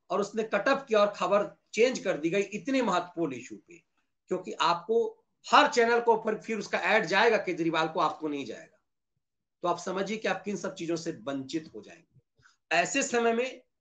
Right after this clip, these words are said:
जब पूरे देश में एक इकोनॉमिक क्राइसिस है, वैसे समय में केजरीवाल जैसे लोग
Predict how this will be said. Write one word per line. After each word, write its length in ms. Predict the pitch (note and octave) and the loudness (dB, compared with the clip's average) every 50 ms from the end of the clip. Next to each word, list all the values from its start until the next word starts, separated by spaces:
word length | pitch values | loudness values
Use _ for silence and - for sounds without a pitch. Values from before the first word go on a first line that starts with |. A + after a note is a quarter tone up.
| _ _ - | _ _ -6
जब 200 | F3+ F3+ - - | -6 -6 -4 -4
पूरे 240 | - A3+ A#3+ A#3 | 0 6 6 6
देश 300 | F3 F3 G#3 G#3+ A3 - | 6 8 4 4 4 4
में 100 | G3+ G#3+ | -2 -2
एक 100 | G3 - | -2 -2
इकोनॉमिक 340 | G3 F3+ F#3 F#3+ G#3+ G#3 - | -4 -4 -4 -4 -4 -6 -6
क्राइसिस 480 | - F3 D#3+ E3 E3 A#3+ B3 A#3+ - - | -4 -2 -2 -2 0 -2 -2 -4 -4 -10
है, 220 | B2 G#2+ - - _ _ _ _ - | -10 -10 -12 -16 _ _ _ _ -4
वैसे 320 | C#3+ F3 F#3+ G3 - A#3+ | 0 0 0 0 0 -2
समय 260 | A3 - G#3 G3 G3 G3 | -2 -2 -2 -2 0 -2
में 120 | G3+ G3+ | -2 -2
केजरीवाल 500 | G3+ F3+ E3 F3+ F3+ E3+ F#3 F#3+ G3+ G3 | -2 -4 -2 -2 -4 0 0 2 2 2
जैसे 320 | D#3+ E3+ E3 E3 F3+ E3+ | 0 0 -2 -2 -2 -4
लोग 360 | C#3+ C#3 E3+ F#3+ F3 - - | -2 0 0 0 0 0 -4